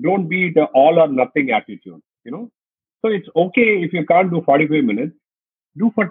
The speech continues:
ten minutes. Don't wait for, like, "Okay, let, let New Year come, I will start, uh, uh, working out again." This procrastination is something really kills you. So don't procrastinate.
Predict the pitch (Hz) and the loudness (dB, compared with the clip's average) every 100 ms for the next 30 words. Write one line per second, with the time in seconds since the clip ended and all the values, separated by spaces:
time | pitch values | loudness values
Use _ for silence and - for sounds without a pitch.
0 | 156 160 139 92 85 _ _ _ - 123 | 2 2 0 -4 -8 _ _ _ -6 0
1 | 185 185 147 160 156 151 139 135 127 135 | 0 2 0 0 -2 -2 2 2 2 2
2 | 143 135 113 123 143 135 123 143 135 135 | 2 0 -2 0 0 2 2 2 0 0
3 | 151 147 135 - 123 120 117 113 110 - | 4 4 4 2 0 0 -2 -4 -4 -2
4 | 120 110 - 101 101 _ _ - 107 113 | -2 -2 0 0 0 _ _ 0 2 2
5 | 117 123 113 107 101 95 107 101 104 _ | 0 -2 -2 -2 -4 -4 -2 -2 -4 _
6 | _ - 131 139 - 139 - 170 - 165 | _ -12 -6 -6 -2 0 2 -2 -2 -2
7 | 156 - 147 127 120 - - 131 120 131 | -2 2 2 2 -2 -14 -4 -2 0 -2
8 | 113 117 120 117 101 _ _ _ _ _ | 2 4 4 4 2 _ _ _ _ _
9 | 151 135 107 90 - 117 175 196 160 143 | 0 2 2 -2 -2 -2 -2 0 -2 0
10 | 143 131 - 107 101 | 0 0 -2 0 2